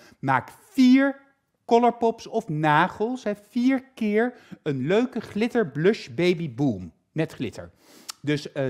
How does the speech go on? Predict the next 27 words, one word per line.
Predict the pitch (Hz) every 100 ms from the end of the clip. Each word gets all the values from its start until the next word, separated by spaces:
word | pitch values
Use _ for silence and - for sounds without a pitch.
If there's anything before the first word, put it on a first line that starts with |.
| 120
de | 139
technieken | 170 175 226 226
die | 190
je | 156
vanavond | 165 143
hebt | 143 -
gezien, | 139 175 233 - _
vier | _ 254 277
verschillende. | 254 - - 131 101 85 - _ _ _
Maak | - 151 247 254
even | 220 185
voor | - 185
jezelf | 156 156 135
een | 120
foto | - 190 233 240
als | 226 -
je | 202
het | 185
zeker | 214 202 202
wil | 185
weten, | 180 180 156
een | 127
screenshot | - 214 226 - 202 - -
van | - 214
dat | 247 214
huiswerk. | 175 175 - 160 160 - - _
Dus | 135